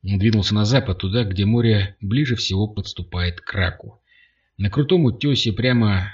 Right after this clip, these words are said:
над водой возвышался великолепный замок, величественно выглядевший при свете лун.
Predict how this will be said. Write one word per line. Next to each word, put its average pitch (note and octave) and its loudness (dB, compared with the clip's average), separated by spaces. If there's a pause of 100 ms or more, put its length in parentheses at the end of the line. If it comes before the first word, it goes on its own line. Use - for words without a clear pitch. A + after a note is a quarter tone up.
(100)
над G2+ -2
водой G2+ 0
возвышался A2+ 0
великолепный F#2+ -2
замок, B2 0
величественно A2+ -2
выглядевший G#2+ 2
при F2+ -6
свете F2+ -2
лун. E2+ -4